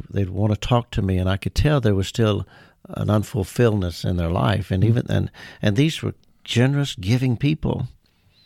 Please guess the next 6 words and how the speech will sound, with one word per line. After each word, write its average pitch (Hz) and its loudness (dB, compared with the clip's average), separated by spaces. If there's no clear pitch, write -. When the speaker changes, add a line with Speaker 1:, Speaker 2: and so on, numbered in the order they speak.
Speaker 1:
But 95 2
I, - 2
I - 2
went 139 2
back 110 2
recently, 104 -6